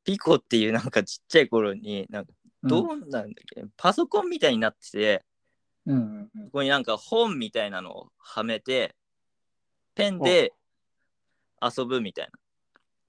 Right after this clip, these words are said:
Speaker 1: これ、わかる人いんのかな？ピコ、ピコで遊んでた人いるのかな？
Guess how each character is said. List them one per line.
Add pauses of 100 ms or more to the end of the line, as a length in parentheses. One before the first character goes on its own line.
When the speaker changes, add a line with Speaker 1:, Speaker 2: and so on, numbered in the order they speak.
(520)
Speaker 1:
こ
れ、 (220)
わ
か
る
人
い
ん
の
か
な？
ピ
コ、
ピ
コ
で
遊
ん
で
た
人
い
る
の
か
な？